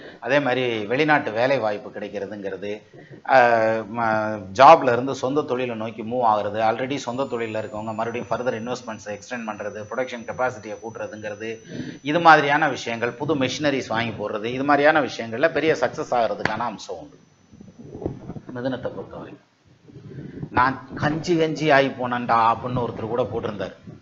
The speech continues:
இந்த மாதிரி என்ன, எவ்வளவு சிரமப்பட்டேன் தெரியுமா மிதுனத்துல, "ஏ, குடும்பமே நடுத்தருவுல நிக்குதுடா ராசா" அப்படின்னு ஓட்டிருந்தார் ஒரு நண்பர் கமெண்ட்ல. வாஸ்தவம் தான். ஆனா அதுல இருந்தெல்லாம் நீங்க வெளியில வர போறீங்கன்னு அர்த்தம்.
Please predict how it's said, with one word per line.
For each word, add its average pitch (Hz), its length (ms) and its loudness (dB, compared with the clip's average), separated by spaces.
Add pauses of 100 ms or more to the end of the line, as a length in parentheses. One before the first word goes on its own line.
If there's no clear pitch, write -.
இந்த 110 160 -12
மாதிரி 113 380 -2
என்ன, 107 220 -8
எவ்வளவு 131 420 -2
சிரமப்பட்டேன் 123 640 -4
தெரியுமா 104 240 -8
மிதுனத்துல, 110 600 -8
"ஏ, 131 200 -4
குடும்பமே 165 520 0
நடுத்தருவுல 151 680 2
நிக்குதுடா 127 520 2
ராசா" 113 220 2
அப்படின்னு 117 340 0
ஓட்டிருந்தார் 113 520 -2
ஒரு 101 120 -6
நண்பர் 104 340 -8 (140)
கமெண்ட்ல. 110 340 -8 (340)
வாஸ்தவம் 135 400 -2
தான். 101 220 -8 (340)
ஆனா 104 560 4 (180)
அதுல 131 360 6
இருந்தெல்லாம் 139 360 2
நீங்க 104 280 -6
வெளியில 135 220 0
வர 101 120 2
போறீங்கன்னு 95 420 -10
அர்த்தம். - 320 -14